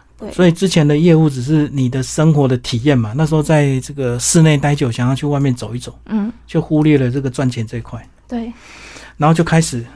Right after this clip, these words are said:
Speaker 2: 更认真学习，就开始为开店做准备，对不对？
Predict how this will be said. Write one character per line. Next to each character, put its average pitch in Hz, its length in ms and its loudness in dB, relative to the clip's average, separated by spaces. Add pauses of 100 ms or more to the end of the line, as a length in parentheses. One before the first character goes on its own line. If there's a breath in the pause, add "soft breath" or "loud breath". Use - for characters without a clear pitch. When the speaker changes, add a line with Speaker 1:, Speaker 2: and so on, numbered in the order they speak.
(240 loud breath)
Speaker 2:
更 170 200 4
认 170 120 6
真 160 160 2
学 143 220 2
习， 120 160 0
就 143 160 0
开 147 180 0
始 135 140 -4
为 139 320 2
开 151 220 0
店 143 180 2
做 135 140 -2
准 117 200 -8
备， 127 140 -4
对 120 100 -6
不 120 80 -8
对？ 117 140 -6